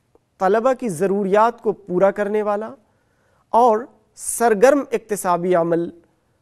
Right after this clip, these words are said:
اور زندگی سے مربوط کرنے والا ہوتا ہے۔ آئیے اس کے بارے میں مختلف ماہرین نے جو اظہار خیال کیا ہے میں آپ کو بتاؤں۔ مشہور ماہر تعلیم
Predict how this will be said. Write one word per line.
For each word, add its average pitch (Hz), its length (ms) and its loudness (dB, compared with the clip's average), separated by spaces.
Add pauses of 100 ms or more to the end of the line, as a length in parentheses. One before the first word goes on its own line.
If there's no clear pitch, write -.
(420)
اور 202 180 0
زندگی 226 520 -2
سے 202 340 0
مربوط 175 680 -4
کرنے 156 300 -2
والا 143 240 -6
ہوتا - 360 -18
ہے۔ - 160 -20 (1800)
آئیے 226 380 0 (380)
اس - 160 -10
کے 214 120 0
بارے 196 260 4
میں 214 120 0
مختلف 202 460 -6
ماہرین 180 440 -2
نے 185 180 -2
جو 175 120 -2
اظہار 160 280 -2 (120)
خیال 165 260 -2
کیا 151 320 -6
ہے - 120 -16 (200)
میں 165 140 -6
آپ 156 200 -6
کو 165 80 -10
بتاؤں۔ 156 420 -6 (440)
مشہور 226 480 -4 (320)
ماہر 185 380 -2
تعلیم 175 500 0